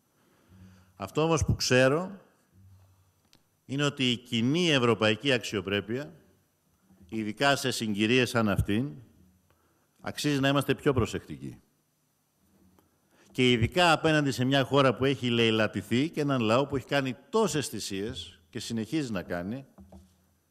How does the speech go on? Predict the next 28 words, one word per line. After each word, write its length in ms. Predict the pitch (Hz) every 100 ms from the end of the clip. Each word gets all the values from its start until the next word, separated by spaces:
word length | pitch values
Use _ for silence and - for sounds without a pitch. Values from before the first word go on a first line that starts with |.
| _
στο 200 | - 120
όνομα 240 | 127 127
της 160 | 120 113
Ευρώπης. 640 | 98 90 67 - - - _ _ _ _ _ _ _ _ _ _ _ _
Σε 160 | -
έναν 180 | 139 139
λαό 240 | 131 127 135
που 80 |
έχει 180 | 143 123
δείξει 320 | 123 139 -
μια 120 | 131 139
εκπληκτική 640 | 135 127 107 113 - 147
συμπεριφορά 580 | - 120 107 95 110 117
απέναντι 400 | 110 127 120 107
στην 140 | 110
προσφυγική 520 | 95 92 101 92 123
κρίση, 260 | 107 117 -
που 80 | 120
είναι 100 | 113
ευρωπαϊκή 580 | 104 101 98 90 127
κρίση, 520 | - 95 95 - 151 160 _ _ _ _ _ _ _ _ _
και 100 | 147
έχει 140 | -
κάνει 280 | - 139 139
θυσίες 600 | 117 110 - 120 139 127
οικονομικές 640 | - 120 104 98 123 127 123
και 80 |
κοινωνικές 800 | 117 110 98 85 110 123 123 -